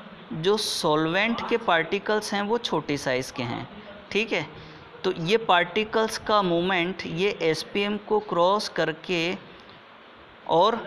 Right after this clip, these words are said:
concentrated solution की तरफ move कर रहे हैं। हालांकि ये भी possible है कि particles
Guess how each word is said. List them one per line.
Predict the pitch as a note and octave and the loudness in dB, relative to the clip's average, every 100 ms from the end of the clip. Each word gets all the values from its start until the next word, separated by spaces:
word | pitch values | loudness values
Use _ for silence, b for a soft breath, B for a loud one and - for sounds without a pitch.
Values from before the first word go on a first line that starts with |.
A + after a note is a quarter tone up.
| - - | -12 0
concentrated | D#3+ F3 A3+ A3+ A3 A3 A3 A#3+ | 0 2 0 0 0 0 2 0
solution | A#3+ F#3 D#3+ E3 F#3 F3 | 2 0 2 0 -2 -2
की | F3 G3 | -2 -4
तरफ | - G3 A3+ - | 0 0 0 0
move | D#3+ D#3 F#3 | 0 2 0
कर | F3+ D3+ | -2 -2
रहे | C#3 C#3 | 0 0
हैं। | C#3 B2 - - B B B B | 0 -4 -6 -14 B B B B
हालांकि | D3+ D3 F3+ G3 F#3+ G3+ G#3+ - | 4 6 6 4 2 2 0 -6
ये | D3+ D3+ | 0 0
भी | F3 F3+ | 2 2
possible | G3+ F#3+ G3+ G#3 G#3 | 2 2 2 2 4
है | G3 G3 | 2 0
कि | G3 G3+ | 0 -2
particles | - D#3 D#3 G3 F#3 F3+ F#3 F3 | 2 2 2 -2 0 2 2 -2